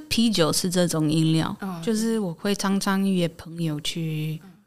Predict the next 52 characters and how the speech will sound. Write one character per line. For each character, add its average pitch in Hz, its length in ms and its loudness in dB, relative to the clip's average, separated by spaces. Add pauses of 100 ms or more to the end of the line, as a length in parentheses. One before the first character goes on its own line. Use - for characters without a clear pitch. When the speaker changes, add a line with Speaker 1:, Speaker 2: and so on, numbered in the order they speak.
(220)
Speaker 1:
女 202 140 0
性 214 240 0
朋 202 200 2
友、 196 140 2
男 151 200 -2
性 180 220 -2
朋 175 200 -2
友， 180 120 2
大 208 120 2
家 214 120 2
都 208 180 2
好 175 160 -2
像 196 240 2
都， 202 320 0 (380)
都 214 180 -2
一 202 100 -4
起 170 220 -2
喝 156 200 -6
酒。 - 280 -6 (440)
Speaker 2:
嗯。 226 340 -4
Speaker 1:
但 226 180 0
是 233 420 6 (600)
最 277 320 8
近 277 300 12
越 196 180 8
来 196 160 0
越 190 180 6
流 180 240 6
行， 180 400 4
也 170 140 2
是 165 680 2 (240)
没 185 140 -4
有 170 120 0
酒 175 160 4
精 151 240 0
的。 151 200 -6
Speaker 2:
嗯， - 0 -
嗯， 180 640 -8
嗯。 160 60 -16 (120)
Speaker 1:
的， 160 360 -2
对， 170 380 -4
的 170 480 -4 (100)
Speaker 2:
无 180 40 -14
酒 185 160 -20
精 175 240 -6
的 165 100 -8
饮 160 120 -12
料。 - 120 -16
Speaker 1:
啤 - 60 -20
酒， - 100 -14 (100)
对， 165 240 0
Speaker 2:
嗯。 156 40 -8